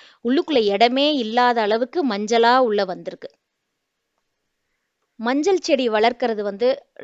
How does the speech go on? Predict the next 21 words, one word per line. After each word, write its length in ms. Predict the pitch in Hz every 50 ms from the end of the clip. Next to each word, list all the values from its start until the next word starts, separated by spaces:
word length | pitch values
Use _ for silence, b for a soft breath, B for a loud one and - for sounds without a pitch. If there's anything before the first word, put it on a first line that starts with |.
| - - _ - 214
இருக்கிறதுலயே 640 | 220 269 320 285 - - 320 240 233 233 262 269
ரொம்ப, 340 | 226 202 208 220 247 254 302
ரொம்ப, 220 | 285 254 247 233
ரொம்ப, 220 | 226 214 196 196 196
ரொம்ப 220 | 190 185 208 277
எளிமையான 720 | 294 240 202 196 214 220 233 240 226 226 214 214 214 226 226
விஷயங்க. 480 | 202 185 - - 180 185 180 180 180 180 B B B B B B B
இப்ப 240 | - 214 - 220
வந்து 320 | 202 202 202 202 226 247 262
நீங்க 420 | 262 247 220 220 208 202 202 190 190 185 190 208 - _ b b b b b b b
முதன்முறையாக 800 | b 208 214 214 262 262 262 262 254 240 240 233 226 226 226 254
ஒரு 140 | 247 220 208
தோட்டம் 420 | - - 214 220 214 - 226 220
ஆரம்பிக்கிறீங்க, 640 | 208 196 196 202 196 196 190 - 196 190 180 190 196 196 190
"இல்லைங்க, 560 | - 208 226 240 254 240 233 226 226 233 233 - - _ -
எங்க 220 | - 208 196 202
வீட்ல 260 | 190 226 254 - 277 240 - -
பால்கனில 520 | 190 196 208 226 262 247 - 233 208 196 208 - -
கொஞ்சமா 420 | 233 208 214 220 196 220 202 226
இடம் 260 | 247 247 214 185 214 208
இருக்கு, 280 | 202 202 - 202 -